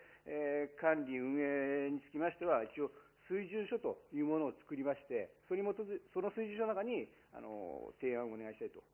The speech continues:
で、この中の基本方針でございますが、えーっと、例えば、えー、虹の里の入園者数の増加を、まあ、第一の目標とし、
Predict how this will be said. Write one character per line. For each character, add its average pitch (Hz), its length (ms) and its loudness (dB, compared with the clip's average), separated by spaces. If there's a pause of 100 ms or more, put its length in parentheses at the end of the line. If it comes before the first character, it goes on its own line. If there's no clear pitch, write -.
(140)
で、 156 120 0
こ 160 200 -2
の 185 160 0
中 190 220 0
の 147 100 0
基 - 160 -6
本 190 240 2
方 214 160 2
針 160 160 -4
で 131 60 -2
ご 120 100 -4
ざ 135 140 0
い 135 40 0
ま 139 120 0
す 135 100 -12
が、 160 240 2 (460)
え 113 420 -2
ー 117 140 -10
っ - 20 -8 (480)
と、 190 80 -4
例 202 60 0
え - 20 -2
ば、 160 180 4 (440)
え 92 960 -6
ー、 135 40 -8
虹 131 180 -6
の 139 100 0
里 139 240 0
の 135 80 -2
入 143 180 0
園 147 80 0
者 139 160 -2 (720)
数 165 80 -2
の 127 320 -4
増 147 180 2
加 165 140 2
を、 165 160 6 (160)
ま 139 120 0
あ、 123 40 0
第 143 200 4
一 131 120 -8
の 120 60 -6
目 113 100 -4
標 143 240 -6
と 156 80 -8
し、 202 320 -8